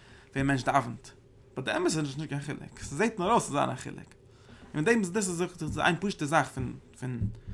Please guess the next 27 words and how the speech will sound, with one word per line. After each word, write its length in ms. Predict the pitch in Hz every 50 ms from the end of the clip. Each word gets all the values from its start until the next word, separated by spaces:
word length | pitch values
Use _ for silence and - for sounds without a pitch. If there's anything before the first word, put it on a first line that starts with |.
| - - - - - - - - -
אור 100 | 165 165
מיט 160 | 156 147 131
הר 140 | 151 151 139
חושך. 440 | 135 123 - 175 170 156 127 131 131
אן 60 | 160
אנדערער 160 | 170 165 160
וועט, 200 | 151 160 165 160
דאס 100 | 160 139
איינע 200 | 135 165 180 170
זאך, 140 | 151 131 139
א 280 | 135 131 131 131 131 135
מקום, 320 | 143 165 160 160 156 139
וואס 160 | 131 131 -
איז, 100 | - 147
דאס 120 | - - -
איז 220 | 165 165 240 262 -
א 80 | 214 196
מקום, 220 | 196 202 202 202
וואס 160 | 180 160 - 170
איז, 220 | 160 - - -
דארט 240 | 143 147 160 160 -
איז 180 | 160 156 151
נישט 220 | 170 190 196 196 -
געשען 280 | 160 147 - 156 151
שמיים. 440 | 143 - 135 131 131 120 - - 104
דאס 140 | - 135 -
איז 180 | 160 143 -